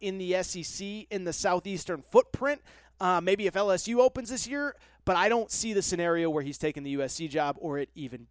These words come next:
being offered. That said, my guys are Urban Meyer, James Franklin, and Luke Fickell, if I had a choice. And let me just say one more thing really quick, too.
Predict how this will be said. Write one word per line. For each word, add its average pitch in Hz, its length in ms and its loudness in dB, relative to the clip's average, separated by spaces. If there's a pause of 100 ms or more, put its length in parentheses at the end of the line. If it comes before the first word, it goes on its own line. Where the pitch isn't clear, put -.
being 113 260 -14 (120)
offered. - 380 -8 (640)
That 196 200 2
said, 208 340 4
my 165 160 -4
guys 175 380 2
are 147 260 -4
Urban 214 260 4
Meyer, 185 400 0
James 156 280 -6
Franklin, 160 580 -4 (140)
and 143 460 -8
Luke 165 300 0
Fickell, 160 380 -2
if 160 100 -8
I 139 60 0
had 143 140 0
a - 20 -4
choice. 170 240 0
And 226 80 -6
let 294 60 0
me 392 80 0
just 359 140 -4
say 269 100 2
one 208 160 0
more 185 120 0
thing 156 200 -8
really 135 160 -6
quick, - 180 -12
too. - 140 -12